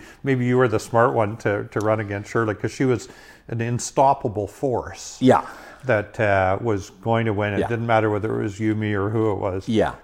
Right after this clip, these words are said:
Speaker 1: She was gonna win that
Speaker 2: But it
Speaker 1: seat,
Speaker 2: was an
Speaker 1: so.
Speaker 2: amazing experience, and,
Speaker 1: Mm-hmm.
Speaker 2: and, uh, you know, but the other part was, is interesting, uh, for us collectively as, uh, uh,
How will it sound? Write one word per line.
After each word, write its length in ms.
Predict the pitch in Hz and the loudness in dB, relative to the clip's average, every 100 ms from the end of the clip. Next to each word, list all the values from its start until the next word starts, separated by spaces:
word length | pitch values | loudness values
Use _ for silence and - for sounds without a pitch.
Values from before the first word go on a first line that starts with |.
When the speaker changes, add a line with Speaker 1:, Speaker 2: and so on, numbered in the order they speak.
| - | -14
Speaker 1:
She 160 | - 104 | -6 -4
was 160 | 107 | -4
gonna 180 | 113 98 | -8 -4
win 180 | 98 98 | -4 -4
that 180 | 92 107 | -4 6
Speaker 2:
But 100 | 135 | 6
it 60 | |
Speaker 1:
seat, 40 | 135 | 8
Speaker 2:
was 120 | 127 | 4
an 160 | 139 131 | 2 2
Speaker 1:
so. 20 | |
Speaker 2:
amazing 580 | 123 127 139 147 147 117 | 2 2 2 2 2 0
experience, 640 | 104 - - 107 104 98 | -2 -2 0 0 0 0
and, 220 | 98 95 131 | 0 2 2
Speaker 1:
Mm-hmm. 120 | 110 | 0
Speaker 2:
and, 320 | 95 90 85 | -2 -4 -4
uh, 260 | 95 90 87 - - | -2 -2 -4 -10 -8
you 80 | 113 | -2
know, 80 | 101 | 2
but 180 | 95 98 | 2 2
the 160 | 123 | 2
other 220 | 156 175 214 | 2 2 0
part 480 | - 139 120 113 | -4 0 0 0
was, 240 | 107 95 104 | -2 -2 -6
is 180 | 101 - | -12 -8
interesting, 840 | 123 127 123 95 - 98 90 87 90 - 98 | -4 -2 0 0 0 -4 -2 -4 -8 -12 -6
uh, 300 | 92 87 82 | -4 -4 -4
for 340 | - 98 90 | 2 4 4
us 420 | 95 95 - - - - _ | 0 -2 -6 -12 -20 -20 _
collectively 1040 | - 104 95 107 - 120 92 95 95 92 90 - - - | 0 2 4 4 2 0 0 0 0 0 -4 -12 -20 -8
as, 400 | 104 101 92 - | -2 -2 -2 0
uh, 60 | 92 | 2
uh, 840 | 87 90 87 92 - 90 90 90 | 2 -2 -4 -8 -8 -8 -6 -8